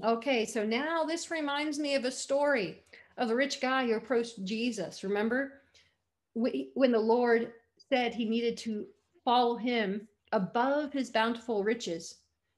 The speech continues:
to give it all away and be t-, determined to follow him, the man la-, the man left and turned his back on the Lord. Then Jesus said, "Again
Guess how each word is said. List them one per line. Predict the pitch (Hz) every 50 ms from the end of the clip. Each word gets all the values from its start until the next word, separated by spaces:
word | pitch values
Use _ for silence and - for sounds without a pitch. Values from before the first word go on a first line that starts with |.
| _ - 269
to |
give | 190 180 262 277 240
it | 311 285
all | 269 262 254 247 226
away | 220 214 226 240 254 254 233 196 - - - _ _ -
and | - 208 214 196
be | 214 208
t-, | 185 - - - - 240 214 185 240 240 226 202
determined | 226 - - 247 262 269 254 226
to | 214
follow | 202 - 233 233 220 220 208
him, | 214 254 262 233 214 214 - - - _ -
the | 208
man | 220 226 233 240 233 226 214
la-, | 202 208 226 240 240 - - - -
the | 190 226
man | 214 214 226 247 247 240 233 233 226 226
left | - 214 220 226 240 233 226 - - - -
and | 196 190 196
turned | - 240 220 196
his | 190 190
back | - 202 196 214 214 -
on | 202 190
the | 185
Lord. | 185 190 202 208 190 160 175 - - _ _ _ _ _ _ _ _ _ _ _ _ _ _ _ _ _ _ _ _ _ _ _ _ _ _ _ _ _ _ _ _ -
Then | 240 233 190
Jesus | 233 254 262 233 247 233 233
said, | - 254 233 226 202 - - - - _ _ _ _ _ _ _ _ _ -
"Again | - 208 196 233 240 254 254 247 233 226 226 226 226